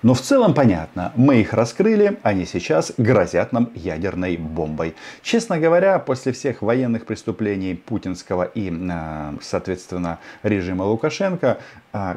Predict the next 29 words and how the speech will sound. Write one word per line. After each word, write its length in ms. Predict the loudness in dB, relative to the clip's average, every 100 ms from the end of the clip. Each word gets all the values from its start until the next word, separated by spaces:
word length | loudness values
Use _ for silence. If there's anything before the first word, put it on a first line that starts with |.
| -4
как-то, 520 | -4 -2 0 0 -2 -8 -12
э, 160 | -12 -8
не 140 | -8 -6
то 140 | -6
что 200 | -6 -2
не 140 | -2 -2
страшно, 720 | -2 0 0 -2 -10 -10 -12 -8 -4
ты 80 |
понимаешь, 640 | -2 -2 -2 -2 -2 -2 -4
что, 500 | -8 -2 4 4 2
м, 360 | -2 -4 -6 -8
эта 260 | -8 -2 0
история, 640 | 0 0 2 2 0 -4 -10 -20 -20 -10
она 400 | -4 0 0 0 -8 0
уже 380 | 2 4 2 2
зашла 380 | 0 0 0
далеко. 600 | 0 -2 -6 -8 -12 -12 -14 -20 _ _ -2
И 320 | 2 2 2
да, 500 | 0 2 4 2 0 -4
мирные 460 | -2 0 0 -2 -2
переговоры, 840 | -4 -2 0 2 0 0 -2 -6 -6
а, 220 | -4 0
рано 280 | 0 0 -4
или 180 | -6 -6
поздно 540 | -4 -6 -6 -10 -10 -16 _ _
будут. 640 | -6 -2 0 0 -2 -4 -6 _ -20 -10 -2
Но 220 | -2 -2 -6
тут 220 | -4 -4 -10 -12
что 340 | -4 0 0